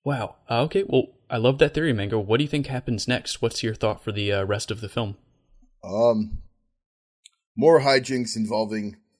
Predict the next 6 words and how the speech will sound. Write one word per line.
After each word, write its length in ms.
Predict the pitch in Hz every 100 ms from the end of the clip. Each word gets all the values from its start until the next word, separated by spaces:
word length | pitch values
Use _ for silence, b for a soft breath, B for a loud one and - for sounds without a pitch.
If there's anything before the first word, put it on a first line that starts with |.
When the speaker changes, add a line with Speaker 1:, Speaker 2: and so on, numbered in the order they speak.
| _ _ _ _ _ -
Speaker 2:
Mister 260 | 107 123
Bone 420 | 110 113 110 110 107
not 260 | 110 110 98
understanding 760 | 110 104 - 110 104 104 104
modern 340 | 101 104 101 101
society, 720 | 101 - 101 95 92 92 87